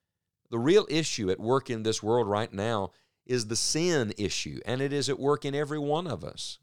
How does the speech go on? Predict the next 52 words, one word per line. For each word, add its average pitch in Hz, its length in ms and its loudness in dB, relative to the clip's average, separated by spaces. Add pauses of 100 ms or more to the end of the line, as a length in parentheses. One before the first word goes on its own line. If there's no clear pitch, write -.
We've 123 180 0
all 147 280 6
sinned 90 560 -2
and 80 140 -8
come 98 180 -8
short 85 380 -2
of 76 80 -12
the 85 60 -8
glory 80 280 -2
of - 120 -10
God. - 400 -12 (500)
The 117 80 -6
Bible 135 240 6
says, 135 180 2
"There's 131 200 2
none 156 400 2
that 120 180 -4
doeth 104 320 2 (480)
good, 92 340 2
no, 113 160 2
not 101 220 -2
one." - 480 -8 (320)
There's 120 160 0
none 156 400 2
of 117 160 2
us 101 140 0
that 107 120 0
are 98 120 2
righteous, 92 580 -2
not 135 140 0
a - 20 0
single 135 320 0
one 143 240 4
of 90 160 -4
us. - 220 -8 (560)
And 143 160 0
so 156 200 6
if 139 160 2
we're 139 160 6
all 185 200 4
sinners, 135 760 -4
then 123 180 -6
what 175 120 -2
do 151 80 -8
we 139 100 0
all 151 200 0
need? 147 300 -4
We 98 160 -2
all 123 280 0
need 127 180 -6
a - 20 -4
Savior. 87 720 -2